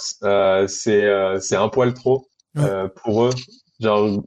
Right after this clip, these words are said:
Speaker 1: ils, ils y arrivent, mais c'est, euh, c'est vraiment la limite, euh, la limite haute.
Speaker 2: Ouais.
Speaker 1: Euh, mes frères, ils ont bien accroché. J'ai deux petits frères qui ont,
Speaker 2: Ouais.
Speaker 1: euh, dix-sept et, et vingt ans, et eux, ils ont bien accroché à ça. Du coup, euh, ça, ça nous arrive d'y jouer.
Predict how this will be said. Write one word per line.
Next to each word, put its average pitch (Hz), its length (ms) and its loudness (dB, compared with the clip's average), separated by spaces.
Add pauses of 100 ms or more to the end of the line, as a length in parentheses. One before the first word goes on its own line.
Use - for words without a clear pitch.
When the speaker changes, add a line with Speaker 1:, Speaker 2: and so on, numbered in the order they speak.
Speaker 1:
ils, 107 520 2
ils 107 100 -4
y 120 60 0
arrivent, 120 340 0
mais 101 80 0
c'est, 98 260 0
euh, 95 220 -2
c'est - 120 -10
vraiment 104 200 0
la 104 100 2
limite, 113 380 -2
euh, 101 200 0 (260)
la 107 140 2
limite 117 360 0
haute. 120 500 0 (140)
Speaker 2:
Ouais. 139 100 -10 (380)
Speaker 1:
Euh, 92 800 0 (180)
mes 107 120 0
frères, 151 240 0
ils 101 140 0
ont 92 80 -2
bien 110 140 2
accroché. 123 440 0
J'ai 107 100 -4
deux 98 140 -2
petits 107 220 -8
frères 123 340 -2
qui - 80 -20
ont, 90 160 -4
Speaker 2:
Ouais. 87 180 -2
Speaker 1:
euh, 90 60 -4
dix-sept 98 480 -4
et, 95 140 -2 (580)
et 98 100 2
vingt 101 220 -2
ans, 127 120 2
et 101 60 4
eux, 107 200 4
ils 101 120 -2
ont 92 60 -2
bien 113 180 0
accroché 123 360 -2
à 110 80 2
ça. 135 180 -4
Du 107 140 -10
coup, 117 160 -2
euh, 98 120 -8 (220)
ça, 95 60 -12
ça 101 60 -12 (120)
nous 92 180 -6
arrive 104 240 -2
d'y 104 80 -4
jouer. 113 260 -2